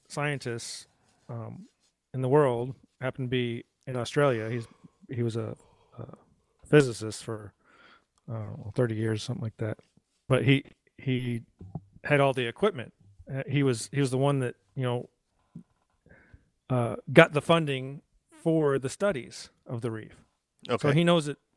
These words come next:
Speaker 1: very, very well, right? He knows
Speaker 2: He's the expert.
Speaker 1: Yeah, he's by far the expert. And so, you know, he, he publishes things that say, you know, how it's doing and where it's ju-, doing just fine. And, and then the university says, "No, you can't say that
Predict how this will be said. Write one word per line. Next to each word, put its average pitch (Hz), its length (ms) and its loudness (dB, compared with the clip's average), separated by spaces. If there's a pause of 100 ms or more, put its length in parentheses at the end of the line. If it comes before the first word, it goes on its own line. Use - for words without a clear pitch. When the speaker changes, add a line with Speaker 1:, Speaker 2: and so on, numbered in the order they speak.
(140)
Speaker 1:
very, 156 320 0
very 143 260 2
well, 139 440 -2
right? 131 280 -12 (120)
He 160 140 -12
knows 131 180 2
Speaker 2:
He's 139 160 6
the 127 120 6
expert. - 320 -2 (560)
Speaker 1:
Yeah, 247 220 -4
he's 135 240 0 (580)
by 147 140 2
far 214 240 2
the 143 100 2
expert. - 400 -4 (320)
And 143 160 0
so, 139 340 4 (1040)
you 147 80 -4
know, 147 80 -4
he, 151 200 0
he 143 80 -4
publishes 147 540 2
things 135 500 0
that 123 180 -6
say, 117 460 -2 (120)
you 135 100 -6
know, 120 260 -4
how 131 180 -2
it's 110 100 -6
doing 180 340 6
and 127 280 -12
where 123 220 -6
it's 113 140 -16
ju-, 127 160 -14
doing 127 200 -2
just 123 160 -8
fine. 143 440 0 (340)
And, 139 240 -2
and 139 160 -2
then 135 140 2
the 127 80 0
university 131 520 2
says, 131 240 -4
"No, 165 140 2
you 147 120 -4
can't - 240 -2
say 190 240 0
that 113 220 -8